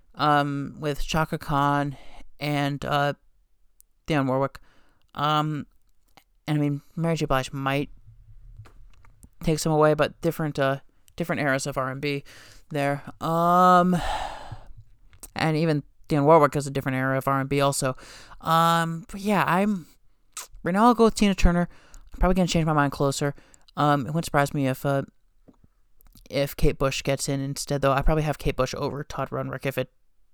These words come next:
Todd, Todd Rundgren, rather, or Todd Rundgren. Wow, that, if that's not a sign that I need to <laughs> call it a night with this. Um, but yeah, so the last thing that I do wanna mention quickly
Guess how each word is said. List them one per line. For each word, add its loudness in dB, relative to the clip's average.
Todd, 0
Todd 2
Rundgren, 0
rather, -4
or 4
Todd 4
Rundgren. -2
Wow, 4
that, 6
if 2
that's 6
not 6
a 0
sign 2
that 4
I 4
need 4
to 8
<laughs> 6
call 12
it 12
a 12
night 12
with 12
this. 12
Um, 8
but 6
yeah, 6
so 4
the 4
last 2
thing 0
that 2
I 2
do 2
wanna 2
mention -4
quickly -2